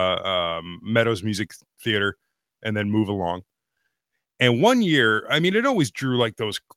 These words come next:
college idiot crowds. And one year there was a riot there,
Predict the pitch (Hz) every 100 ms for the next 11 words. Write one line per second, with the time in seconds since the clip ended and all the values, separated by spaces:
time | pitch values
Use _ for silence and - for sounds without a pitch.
0 | - - 113 107 117 104 107 113 107 107
1 | - 110 90 87 90 92 104 120 113 170
2 | 196 113 147 135 107 95 _ _ _ 110
3 | 104 104 127 143 165 120 - 90 80